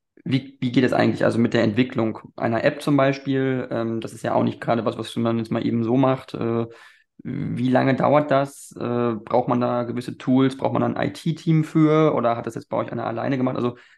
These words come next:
wie ist auch der Aufwand, sag ich mal, auch der zeitliche Aufwand, bis man, sag ich mal, von der Idee, man hat jetzt die Idee, man möchte es entwickeln, hin zu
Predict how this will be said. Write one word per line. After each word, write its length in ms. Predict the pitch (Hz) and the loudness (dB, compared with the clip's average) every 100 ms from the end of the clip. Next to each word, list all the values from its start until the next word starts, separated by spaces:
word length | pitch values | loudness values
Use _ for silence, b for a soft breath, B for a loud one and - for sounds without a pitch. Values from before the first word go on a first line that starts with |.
| _ | _
wie 180 | 123 135 | -4 -2
ist 140 | 135 | -2
auch 180 | - - | 0 0
der 400 | - 113 113 - | 2 0 -2 -4
Aufwand, 520 | 117 120 143 - 113 110 | 0 0 0 -2 -4 -4
sag 140 | 113 | -4
ich 120 | 113 | -4
mal, 180 | 117 113 | -4 -6
auch 80 | 117 | -6
der 120 | - | -10
zeitliche 400 | - 117 - - | -4 -4 -4 -6
Aufwand, 300 | - 117 113 | -4 -4 -4
bis 140 | - | -6
man, 120 | 120 117 | -6 -4
sag 100 | 117 | -4
ich 80 | 117 | -4
mal, 240 | 117 113 B B _ _ _ | -6 -6 B B _ _ _
von 140 | 123 | 0
der 140 | 123 - | 0 0
Idee, 460 | 117 123 135 170 | -2 0 2 2
man 120 | 156 | 0
hat 100 | 120 | -4
jetzt 120 | - - | -8 -8
die 80 | |
Idee, 140 | 120 120 | -4 0
man 100 | 123 | 0
möchte 160 | 120 | -2
es 100 | - | -6
entwickeln, 640 | - 113 - 240 180 190 b b b _ | -6 -2 0 2 2 0 b b b _
hin 240 | 147 151 | 0 0
zu 560 | 147 - 139 147 143 | -2 0 4 4 2